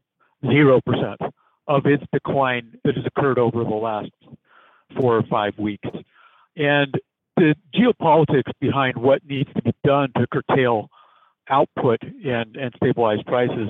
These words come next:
uh, it's just very tricky at this juncture. We do have the U S, the Trump administration itself, and then also the Texas Railroad Commission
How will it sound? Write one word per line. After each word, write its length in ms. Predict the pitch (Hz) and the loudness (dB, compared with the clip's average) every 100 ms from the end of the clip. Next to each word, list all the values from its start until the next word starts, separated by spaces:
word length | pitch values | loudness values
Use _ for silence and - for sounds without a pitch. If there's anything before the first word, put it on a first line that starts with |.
| 110 | -6
uh, 140 | 139 | -6
it's 240 | 131 156 151 | 0 0 0
just 240 | - 165 - | 0 0 2
very 220 | 139 127 - | 0 0 0
tricky 380 | 127 - 113 | -2 -2 -4
at 80 | 107 - | -6 -4
this 140 | 117 - | -8 -6
juncture. 480 | - 110 104 113 107 - - - _ _ - | -4 -4 -4 -4 -4 -8 -20 -20 _ _ -6
We 140 | 131 - _ - | -2 -2 _ 2
do 100 | 180 | 4
have 280 | 165 160 143 | 4 2 2
the 100 | 135 131 | 0 4
U 200 | 143 143 | 4 4
S, 200 | 143 135 - - - | 2 0 -6 -18 -6
the 60 | 139 | -4
Trump 280 | - 156 143 | 0 0 0
administration 720 | 131 123 - 135 127 135 117 _ - | -2 -2 0 2 2 0 -6 _ -8
itself, 540 | 139 123 - 147 135 135 | -6 -6 -2 2 4 2
and 120 | 135 120 | -2 -2
then 200 | 117 123 | -2 0
also 560 | 127 127 135 117 110 - _ _ _ - | 0 2 2 2 2 -2 _ _ _ -4
the 80 | - | 0
Texas 280 | 139 - 123 101 | 0 0 -4 -2
Railroad 540 | 107 120 123 127 123 - - | 0 2 4 4 2 -2 -6
Commission 520 | 143 - 143 131 | -4 -2 -2 -4